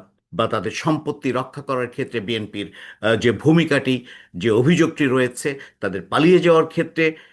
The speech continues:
বিএনপির সহযোগিতা করার যে অভিযোগটি রয়েছে, বিএনপি সেটি সুস্পষ্ট করতে সক্ষম হবে নির্বাচনের আগে, এমনটি আশা করছি। সুপ্রিয় দর্শক মণ্ডলী, এতক্ষণ আমাদের সঙ্গে থাকার জন্য আপনাদেরকে অসংখ্য ধন্যবাদ।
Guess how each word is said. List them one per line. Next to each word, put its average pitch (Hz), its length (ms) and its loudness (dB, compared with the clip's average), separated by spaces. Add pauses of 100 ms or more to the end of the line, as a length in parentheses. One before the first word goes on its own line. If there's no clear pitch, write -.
(200)
বিএনপির 120 400 -4
সহযোগিতা 156 640 -2
করার 139 300 -6
যে 127 100 -4
অভিযোগটি 131 480 -6
রয়েছে, 131 480 -6 (260)
বিএনপি 117 380 -6
সেটি 117 480 -12
সুস্পষ্ট - 680 -4
করতে 95 480 -6 (240)
সক্ষম 127 460 -2
হবে 104 240 -2
নির্বাচনের 95 640 -6
আগে, 85 260 -8 (220)
এমনটি 107 420 -2
আশা 85 240 -6
করছি। 104 340 -8
সুপ্রিয় 170 280 2
দর্শক 147 260 0
মণ্ডলী, 127 360 -2 (280)
এতক্ষণ 120 380 -4
আমাদের 107 260 -4
সঙ্গে 117 280 -6
থাকার 113 320 -8
জন্য 110 200 -4
আপনাদেরকে 95 400 -8
অসংখ্য 104 360 -6
ধন্যবাদ। 131 440 2